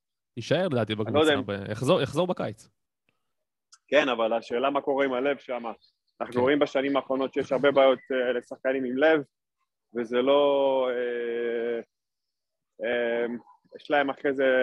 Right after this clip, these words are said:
Speaker 2: קשה, אחרי זה לחזור לשחק, או מקשים עליהם, ובטח, אה, אה, ז-, בטח, אה, אה, באר שבע לא תסתכן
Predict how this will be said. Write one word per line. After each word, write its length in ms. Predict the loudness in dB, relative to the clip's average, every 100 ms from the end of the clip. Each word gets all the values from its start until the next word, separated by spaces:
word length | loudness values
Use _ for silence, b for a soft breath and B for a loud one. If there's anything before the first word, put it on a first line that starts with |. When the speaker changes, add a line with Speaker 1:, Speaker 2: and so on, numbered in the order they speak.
| 2 0 -4 -8 _ -16
Speaker 2:
קשה, 280 | 0 2 2
אחרי 200 | 0 -2
זה 100 | -2
לחזור 240 | 0 -4
לשחק, 480 | -4 -6 0 2 2 2
או 240 | 2 2 -2 _ _ _ _
מקשים 440 | -8 -8 -2 0 2
עליהם, 380 | 4 4 2 -2
ובטח, 380 | -4 -2 -2 -4 -4
אה, 640 | -2 0 0 0 0 -2 -6 -8 _ _ _ _ _ _ _ _ _ -6
אה, 320 | -2 -2 -4
ז-, 340 | -8 -20 _ -20 -20 _ -6 2
בטח, 340 | 4 2 4
אה, 280 | 6 8 6 6
אה, 300 | 4 4 0
באר 260 | 2 2
שבע 300 | 4 4 6
לא 120 | 2 -2
תסתכן 560 | -10 -8 -10 0 0